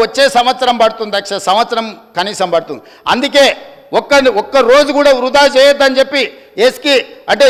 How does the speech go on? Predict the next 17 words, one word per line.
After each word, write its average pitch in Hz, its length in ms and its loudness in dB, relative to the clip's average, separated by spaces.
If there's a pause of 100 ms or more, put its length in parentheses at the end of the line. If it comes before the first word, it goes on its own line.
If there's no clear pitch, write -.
(120)
ఇంజనీరింగ్ 277 540 0 (220)
కా-, 240 180 2 (100)
స్టాఫ్ 262 380 2
కాలేజ్ 277 400 2
ఏదైతే 262 320 2 (120)
ఉందో 277 240 4 (300)
మాదా-, 262 280 4 (140)
మాదాపూర్లో 269 600 2 (500)
గచ్చిబౌలి 262 540 2
ప్రాంతంలో 269 520 2 (560)
ఈ - 20 2 (200)
సంవత్సరమే 269 600 2 (640)
ఆరు 277 180 4 (100)
కోర్సులు, 277 420 2 (580)
ఆరు 277 140 4 (120)
కోర్సులల్లా 269 600 4 (540)
రెండు 285 260 2